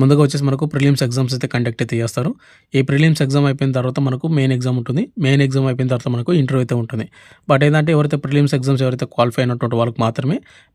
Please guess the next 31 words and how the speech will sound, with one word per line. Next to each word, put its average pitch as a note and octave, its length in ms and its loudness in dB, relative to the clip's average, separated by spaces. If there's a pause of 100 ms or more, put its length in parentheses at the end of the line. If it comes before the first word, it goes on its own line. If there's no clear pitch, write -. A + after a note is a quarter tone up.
మెయిన్ D3+ 220 6
ఎగ్జామ్కి C3 320 0
అయితే D#3+ 200 -2
ఎలిజిబుల్ B2 260 -4
అవుతారు. A#2 240 -4 (560)
ఇక్కడ D3 140 4 (100)
ప్రిలిమ్స్ D3+ 360 2
ఎగ్జామ్స్ C3+ 300 0
అనేది C3 200 0
మనకు C#3+ 180 -4 (240)
ఆబ్జెక్టివ్ C3+ 420 -2
టైప్లో B2 240 -2
అయితే A#2+ 180 -4
ఉంటుంది. A#2+ 280 -4 (500)
ఇంగ్లీష్ D#3 380 4
లాంగ్వేజ్ C#3 340 2
నుంచి C3+ 200 -2
మనకు C3+ 220 -4
ముప్పై B2+ 220 -4
క్వశ్చన్లు C3 280 -4
వస్తాయి, D3+ 280 -4
ముప్పై A#2+ 260 -6
మార్కులకు. B2 380 -6 (760)
And C#3 180 4
మనకు C#3+ 280 0
సెక్షనల్ D#3 380 2
టైమింగ్ C#3 300 4
కూడా C3+ 160 0
ఉంటుందన్నమాట. B2+ 420 -2 (320)
అంటే C#3 140 2 (140)
ఇంగ్లీష్ D3+ 240 4